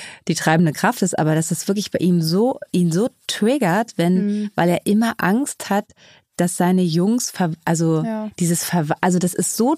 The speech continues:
Speaker 1: tief drin in einigen Männern, so verweichlichen
Speaker 2: Mhm.
Speaker 1: oder was auch immer, was er da für ein, ähm, äh,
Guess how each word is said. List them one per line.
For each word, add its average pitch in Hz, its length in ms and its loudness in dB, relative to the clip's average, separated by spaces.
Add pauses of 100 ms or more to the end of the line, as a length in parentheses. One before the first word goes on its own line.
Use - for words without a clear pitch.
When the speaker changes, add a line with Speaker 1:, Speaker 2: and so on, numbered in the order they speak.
(100)
Speaker 1:
tief 294 420 0
drin 240 320 2
in 190 120 0
einigen 165 340 2
Männern, 180 320 2
so 180 200 0 (500)
verweichlichen 185 1120 0
Speaker 2:
Mhm. 202 60 2
Speaker 1:
oder 160 260 2
was 170 180 -2
auch - 200 -4
immer, 226 200 2
was 156 140 0
er 160 80 0
da 151 100 0
für - 140 -2
ein, 160 240 0
ähm, 156 300 0 (760)
äh, - 200 2